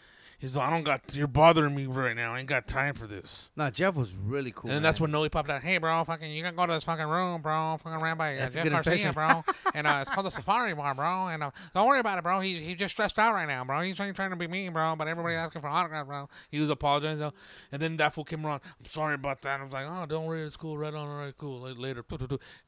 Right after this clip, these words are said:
Speaker 1: then fucking, um, I went there and it was already done with.
Speaker 2: Oh, okay. Well, no, well, I
Speaker 1: But I
Speaker 2: went
Speaker 1: heard it
Speaker 2: there.
Speaker 1: was a killer room,
Speaker 2: Oh,
Speaker 1: though.
Speaker 2: it was nice, bro. It was nice. It was like Casa Latina before Casa Latina, man. It was, it was nice, packed. And, uh, so the very first time I went,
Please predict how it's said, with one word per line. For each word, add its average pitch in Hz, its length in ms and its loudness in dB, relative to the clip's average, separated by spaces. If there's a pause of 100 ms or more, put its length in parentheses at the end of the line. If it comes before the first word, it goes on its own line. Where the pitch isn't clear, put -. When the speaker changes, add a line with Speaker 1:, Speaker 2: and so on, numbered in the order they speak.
(120)
Speaker 1:
then 123 80 -4
fucking, 143 400 0
um, 113 260 -2 (160)
I 127 80 0
went 151 220 2
there 131 160 2
and 123 80 -4
it 123 40 -4
was 123 120 -2
already 117 220 -2
done 117 180 -4
with. 92 280 -16 (300)
Speaker 2:
Oh, 135 160 -4
okay. 131 180 -6
Well, 123 120 -4
no, 143 160 -2
well, 143 100 2
I 165 80 6
Speaker 1:
But 170 80 2
I - 40 6
Speaker 2:
went 170 100 10
Speaker 1:
heard 214 60 12
it 185 40 10
Speaker 2:
there. 165 80 8
Speaker 1:
was 143 100 6
a 139 60 4
killer 160 280 8
room, 160 240 8
Speaker 2:
Oh, 131 80 0
Speaker 1:
though. 147 100 4
Speaker 2:
it 151 60 4
was 139 120 0
nice, 117 340 -4
bro. 107 220 -10
It 117 80 -4
was 120 180 -4
nice. 101 400 -10
It 139 60 -2
was 135 100 -2
like 120 220 -6 (300)
Casa 139 240 -4
Latina 135 340 -8
before 113 240 -12
Casa 107 240 -14
Latina, 101 340 -14
man. 101 240 -14
It 110 60 -12
was, 104 180 -12
it 123 60 -10
was 117 100 -10
nice, 113 320 -12
packed. 131 340 -6 (440)
And, 139 160 -8
uh, 127 100 -6
so 127 240 -12
the 127 80 -8
very 175 160 0
first 175 160 -8
time 165 160 -6
I 156 80 -6
went, 156 320 -6